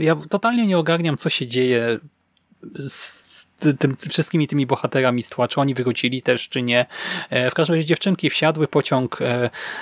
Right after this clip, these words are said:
e, ma zaraz ruszyć i widzą, że na stacji stoi, e, ten właśnie chłopak z, jak, znaczy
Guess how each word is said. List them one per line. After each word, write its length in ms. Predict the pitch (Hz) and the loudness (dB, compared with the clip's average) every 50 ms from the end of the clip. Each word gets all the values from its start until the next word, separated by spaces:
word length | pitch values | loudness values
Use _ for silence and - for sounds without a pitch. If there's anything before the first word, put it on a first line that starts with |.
| - - - | -12 -10 -6
e, 360 | - 120 120 123 123 123 123 | -4 -2 -2 0 0 -2 0
ma 160 | 123 127 131 | 0 0 0
zaraz 440 | 120 139 127 117 120 110 - - - | 2 2 2 2 2 0 0 0 0
ruszyć 380 | 180 208 - - 226 190 - - | 0 2 2 2 2 2 0 0
i 80 | 151 | -2
widzą, 380 | 131 156 175 160 165 160 160 151 | 0 0 0 2 4 2 4 4
że 140 | 135 147 135 | 4 4 4
na 120 | 139 127 | 4 2
stacji 640 | - - - 139 143 - - - 143 131 127 135 139 - | 2 2 0 0 0 0 -2 -2 -2 -2 -2 -4 -4 -4
stoi, 540 | - - - - 120 120 120 117 117 120 - - - - | -6 -4 0 0 2 2 2 0 -2 -4 -6 -8 -10 -6
e, 300 | 117 117 117 120 120 - | -6 -4 -4 -4 -4 0
ten 180 | - 123 120 | 0 0 2
właśnie 280 | 113 120 117 - - 120 | 2 2 2 0 -2 -4
chłopak 500 | - - 127 131 123 - 120 104 - - | -2 0 0 0 2 2 0 -2 -2 -2
z, 340 | - - - - - - - | -2 -2 -2 -2 -4 -4 -8
jak, 100 | - - | -6 -2
znaczy 280 | - 127 - - - | 0 0 2 2 0